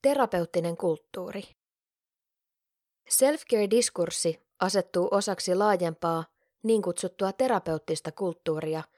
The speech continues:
jossa erilaisia ilmiöitä ymmärretään ja selitetään psykologisin termein. Psykologiset tieteet ovat olleet suuressa osassa siinä, miten länsimaiset ihmiset ymmärtävät itsensä.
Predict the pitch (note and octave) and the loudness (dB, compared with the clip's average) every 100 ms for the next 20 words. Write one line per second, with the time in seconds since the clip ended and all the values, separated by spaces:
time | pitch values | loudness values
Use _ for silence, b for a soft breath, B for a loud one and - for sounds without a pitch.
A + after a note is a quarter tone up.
0 | b b b - F3+ F#3+ G#3 A3 G#3+ F3+ | b b b -2 0 2 2 2 4 2
1 | F3 - F3 A3 G#3+ G3 E3+ E3+ D#3+ - | 2 0 2 2 2 2 0 0 -4 -6
2 | - A#3 A#3 A3 G#3+ G#3+ A3 - - C4 | -2 0 0 -2 -2 -4 -4 -10 -4 -2
3 | C#4 A3+ G#3 F#3 F3+ F#3 - G3 F3 E3+ | 0 2 0 0 -2 -4 -6 -4 -2 -2
4 | E3+ F3 G3+ - - - - G#3+ - _ | -2 -6 -6 -6 -10 -12 -18 -20 -20 _
5 | _ _ _ _ _ _ _ _ _ _ | _ _ _ _ _ _ _ _ _ _
6 | - - C#4+ D#4 C4 B3 A3+ - B3 A3 | -10 -6 -2 0 2 2 0 2 2 2
7 | G3+ F#3+ - G#3+ G3+ G3 F#3 F#3 F3+ G#3 | 0 -2 -2 -2 0 2 2 2 0 -2
8 | F#3+ F3 - F3 F#3 F3 D#3+ E3+ - G3 | -2 -2 -4 -4 -4 -4 -6 -4 -2 0
9 | F3+ F3+ b b b b - B3+ A#3+ A#3+ | 0 -4 b b b b -4 2 4 6
10 | B3 A3+ E3+ E3+ G3 - A3 G#3 F#3 F#3+ | 4 2 -2 -4 -4 0 0 2 -2 0
11 | G#3+ G3 E3+ E3 D#3+ - - C#3+ - - | 0 0 0 -2 -6 -8 -10 -10 -12 -12
12 | - | -12